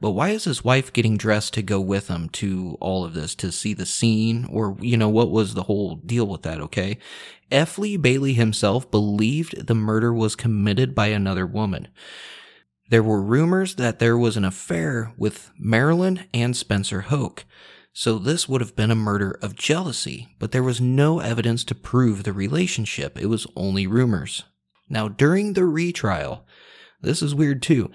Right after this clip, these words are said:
Esther Hoke admitted she started a fire in her fireplace the morning of the murder. Mind you, this is fucking July.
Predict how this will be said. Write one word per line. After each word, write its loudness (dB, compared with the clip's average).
Esther 2
Hoke 4
admitted 2
she 2
started 0
a 0
fire 0
in 4
her 2
fireplace 0
the 2
morning 2
of -2
the 0
murder. 0
Mind -2
you, 2
this 0
is -2
fucking -2
July. 0